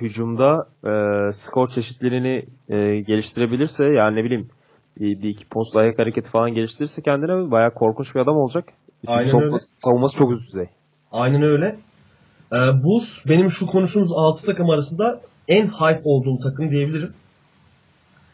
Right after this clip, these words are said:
Speaker 1: Hı.
Speaker 2: Takımın savunması dışında eksiği yok. Ee, bakıyorum, e, hepsi üçlükçü. Takımın bütün parçaları o üçlükçü. Justin Holiday atıyor, Chris Dunn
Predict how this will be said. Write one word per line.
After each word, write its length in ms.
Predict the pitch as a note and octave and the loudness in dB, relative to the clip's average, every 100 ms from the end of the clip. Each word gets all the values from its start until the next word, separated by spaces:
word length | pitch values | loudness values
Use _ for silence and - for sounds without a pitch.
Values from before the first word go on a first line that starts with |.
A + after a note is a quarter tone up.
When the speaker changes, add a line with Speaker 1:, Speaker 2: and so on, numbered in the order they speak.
| _ _ - | _ _ -14
Speaker 1:
Hı. 100 | G2+ | -2
Speaker 2:
Takımın 340 | F#3 A#3 A#3 | 0 2 0
savunması 640 | - G3 G3+ G#3+ G#3+ A3+ | 0 2 4 4 2 0
dışında 240 | F#3 G#3 F#3+ | -6 -4 -2
eksiği 320 | F3+ - F3+ | -2 -6 -6
yok. 240 | A2 - _ _ _ _ _ _ _ _ _ _ _ - | -6 -8 _ _ _ _ _ _ _ _ _ _ _ -4
Ee, 40 | |
bakıyorum, 800 | B2+ C#3 C#3 E3 - G#3 G3+ G3+ - _ _ _ - B2+ | 0 2 2 0 0 -2 -2 -4 -18 _ _ _ -10 -4
e, 20 | B2+ B2 A#2+ - _ _ _ | -2 0 -2 -6 _ _ _
hepsi 440 | C#3 A3+ A3+ - | -2 -2 -2 -8
üçlükçü. 480 | G3 - - - C#3 | -8 -6 -6 -8 -8
Takımın 340 | F3 E3+ G#3 F#3 | -6 -4 -2 -2
bütün 240 | A#3 G#3 | -4 -2
parçaları 400 | F#3 D#3+ D3+ D3 | -2 -2 -2 -2
o 60 | C#3 | -2
üçlükçü. 320 | - A#2 A#2 | -6 -14 -6
Justin 380 | B2+ F3 F#3+ D#3+ | -2 -2 -2 0
Holiday 300 | F#3 E3+ E3+ | 0 2 -2
atıyor, 280 | D3+ C3 | 0 -4
Chris 260 | - E3+ | -2 -4
Dunn 100 | - | -2